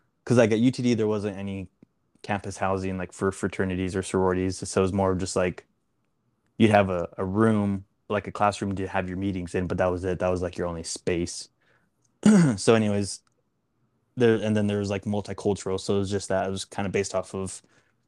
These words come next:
you know, uh, I can't remember the names, but, like, if there's, like, you know, all Latin one kinda thing, or, you know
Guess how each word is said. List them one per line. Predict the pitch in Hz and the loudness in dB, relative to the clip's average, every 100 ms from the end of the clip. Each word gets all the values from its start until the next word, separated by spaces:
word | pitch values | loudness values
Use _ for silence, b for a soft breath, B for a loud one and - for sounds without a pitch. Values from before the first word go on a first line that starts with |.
| _ _ _ _ _ | _ _ _ _ _
you | 110 101 | 2 2
know, | 92 90 - _ _ _ _ - _ | 2 -2 -10 _ _ _ _ -20 _
uh, | 104 92 90 87 87 87 92 - _ _ _ _ _ _ | -8 -6 -6 -6 -6 -10 -14 -16 _ _ _ _ _ _
I | 110 | -4
can't | 131 127 | 2 4
remember | 120 101 | 4 4
the | 95 | 0
names, | 95 92 90 | 0 0 0
but, | 104 | 4
like, | 95 92 | 4 4
if | 95 | 4
there's, | 104 101 | 6 6
like, | 101 | 6
you | 98 | 4
know, | 95 90 | 2 4
all | 101 98 95 | 4 4 2
Latin | 104 113 101 101 98 | 4 2 2 -4 -4
one | 95 95 | -6 -6
kinda | - 95 | -8 -8
thing, | - 98 98 95 92 | -4 -4 -2 -4 -4
or, | 90 90 90 | -4 -4 -2
you | 90 | -4
know | 92 90 90 | -4 -4 -6